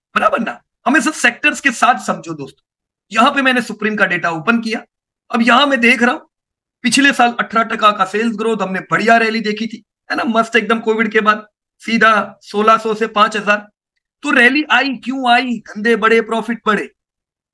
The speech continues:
अभी क्या है? अभी recent scenario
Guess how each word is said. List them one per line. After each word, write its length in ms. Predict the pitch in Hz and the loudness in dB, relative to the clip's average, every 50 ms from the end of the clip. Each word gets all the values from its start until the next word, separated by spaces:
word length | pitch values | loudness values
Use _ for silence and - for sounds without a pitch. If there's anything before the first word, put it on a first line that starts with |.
| _ _ _ _ _ _ _ _ _ | _ _ _ _ _ _ _ _ _
अभी 240 | 175 175 - 220 226 | -4 -2 -2 -2 -4
क्या 200 | 214 - 226 214 | 0 2 2 2
है? 240 | 202 175 - - _ _ _ _ _ _ _ _ _ _ _ _ _ _ _ _ - | 2 0 -2 -8 _ _ _ _ _ _ _ _ _ _ _ _ _ _ _ _ -6
अभी 200 | 180 175 214 208 208 - _ _ _ _ _ _ _ _ _ _ _ _ _ - | -4 -4 -4 -6 -8 -10 _ _ _ _ _ _ _ _ _ _ _ _ _ -6
recent 460 | 190 208 202 - 226 214 208 208 - | -6 -4 0 2 2 2 0 -4 -10
scenario 640 | - - 208 202 208 208 208 208 - - - _ | -8 -6 0 2 2 2 2 0 -2 -6 -10 _